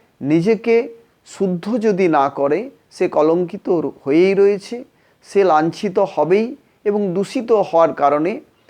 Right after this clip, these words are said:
তার এই দূষণ থেকে সে যা করে চলবে সমস্তই হবে দোষযুক্ত, ত্রুটিযুক্ত, নিন্দাযুক্ত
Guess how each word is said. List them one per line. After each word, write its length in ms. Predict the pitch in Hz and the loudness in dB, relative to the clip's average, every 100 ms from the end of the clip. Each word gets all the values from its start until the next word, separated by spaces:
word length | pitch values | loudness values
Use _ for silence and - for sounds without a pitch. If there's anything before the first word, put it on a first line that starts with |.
| _ | _
তার 180 | - 160 - - | 2 2 2 0
এই 220 | 180 233 | 0 2
দূষণ 560 | 190 202 - 180 160 139 _ _ | 0 -4 -2 -2 -2 -6 _ _
থেকে 440 | 180 175 247 254 277 _ _ | -6 -4 -4 -6 -10 _ _
সে 240 | - 175 131 | -2 -2 2
যা 200 | 156 160 | 2 2
করে 340 | - 165 202 | 0 0 2
চলবে 460 | 208 220 226 269 269 _ _ | 2 2 2 -4 -8 _ _
সমস্তই 640 | - 147 185 - - 190 - | -6 -4 -4 -4 -2 -2 0
হবে 320 | 147 165 254 262 _ _ - | -2 0 -2 -4 _ _ -10
দোষযুক্ত, 920 | 107 165 175 - 185 202 - 240 285 - _ _ - | 0 0 0 -2 -4 -4 0 0 0 -8 _ _ -2
ত্রুটিযুক্ত, 800 | 160 180 190 214 - - 254 269 _ _ - | 0 0 0 -2 -6 -4 -4 -4 _ _ -6
নিন্দাযুক্ত 960 | 143 165 170 196 196 220 - 269 269 | 0 2 4 4 4 0 -4 -4 -4